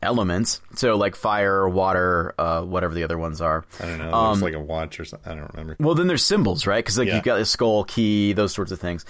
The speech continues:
Speaker 2: Yep.
Speaker 1: So there's, there's, there's colors, which are represented by elements. There's symbols, which are represented by the symbols. And then there are numbers on every card, one through
Speaker 2: Oh,
Speaker 1: four,
Speaker 2: yeah,
Speaker 1: I
Speaker 2: I
Speaker 1: believe,
Speaker 2: forgot
Speaker 1: or
Speaker 2: the
Speaker 1: maybe it's
Speaker 2: numbers.
Speaker 1: zero through four. Um,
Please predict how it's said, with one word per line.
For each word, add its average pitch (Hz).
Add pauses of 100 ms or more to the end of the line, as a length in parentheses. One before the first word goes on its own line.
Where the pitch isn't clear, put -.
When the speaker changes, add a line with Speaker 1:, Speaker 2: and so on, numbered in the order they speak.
Speaker 2:
Yep. 82
Speaker 1:
So 160
there's, 139
there's, 117
there's 104
colors, 175 (340)
which 120
are 127
represented 123
by 160
elements. 123 (220)
There's 110
symbols, 190 (240)
which 139
are 127
represented 120
by 104
the 104
symbols. 104 (180)
And 160
then 175
there 165
are 160
numbers 147
on 101
every 85
card, 82
one 104
through 101
Speaker 2:
Oh, 101
Speaker 1:
four, 95
Speaker 2:
yeah, 95
Speaker 1:
I 85
Speaker 2:
I 80
Speaker 1:
believe, 85
Speaker 2:
forgot 85
Speaker 1:
or 95
Speaker 2:
the 98
Speaker 1:
maybe 104
it's 78
Speaker 2:
numbers. -
Speaker 1:
zero 92
through 90
four. 87 (800)
Um, 113